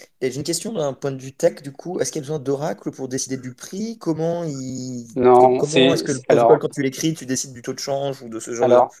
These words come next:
Speaker 1: de choses ?
Speaker 2: alors, en fait, ce qui se passe, c'est que t'as, euh, la manière dont c'est fait, c'est que dans le protocole, t'as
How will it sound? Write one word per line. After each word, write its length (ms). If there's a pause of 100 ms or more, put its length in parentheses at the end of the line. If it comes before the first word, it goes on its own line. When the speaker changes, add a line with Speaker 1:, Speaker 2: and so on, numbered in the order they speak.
(280)
Speaker 1:
de 80
choses ? 240
Speaker 2:
alors, 300 (160)
en 100
fait, 180
ce 100
qui 100
se 40
passe, 240
c'est 140
que 120
t'as, 360 (400)
euh, 180
la 120
manière 160
dont 80
c'est 160
fait, 120
c'est 200
que 260
dans 120
le 60
protocole, 460
t'as 300